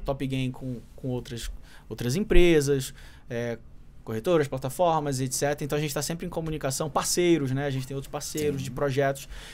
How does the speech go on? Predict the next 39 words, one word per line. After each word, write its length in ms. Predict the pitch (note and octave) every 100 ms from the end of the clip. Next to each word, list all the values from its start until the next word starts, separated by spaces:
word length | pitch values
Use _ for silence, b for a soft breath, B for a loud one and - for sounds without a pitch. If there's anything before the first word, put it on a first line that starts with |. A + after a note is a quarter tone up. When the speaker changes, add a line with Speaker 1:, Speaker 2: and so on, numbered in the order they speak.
| B
Speaker 1:
Então 120 | C#3
a 40 |
gente 200 | C#3 D3+
sempre 220 | - F3+ -
tem 80 |
alguma 240 | F3 E3 D#3
coisa, 240 | D#3 D3
uma 80 | C#3+
reunião 320 | C#3+ C#3 C3
pra 140 | B2+ B2+
fazer. 420 | E3 C#3 C#3+ C#3+ B B B B B
É, 600 | C3+ C3 C3+ C3 B2+ A#2 - -
tenho 160 | - G#3
meus 140 | G3+ F#3+
conteúdos, 560 | G#3 G3 G#3+ C4+ G3+
né? 140 | F3 F3+
Que 80 | -
como 140 | F#3
eu 60 | F3
dou 160 | E3
aula 260 | D3+ F3+ E3+
também, 300 | D3 C#3+ E3+
eu 80 | D3
tenho 160 | D3+
muita 200 | C#3 C#3 B2+
gravação. 600 | B2+ F#3+ - F3 F3 E3+ B B B B - C3
Então, 1040 | B2+ B2+ C#3 C#3 C3+ C3+ C3+ C3 B2 A#2 -
é, 380 | B2 A#2 A2+ A2 -
putz, 180 | C#3+ B2
às 100 | C3
vezes 140 | C3 C#3
tem 100 | D3+
um 160 | C#3+
horário 240 | C#3+ C3+ C3+
agendado 400 | C#3 C#3 C3+ B2+
pra 140 | B2+
gravar 240 | B2+ B2 C3+
uma 180 | D#3 D3
aula. 480 | D3+ C#3+ C#3 C3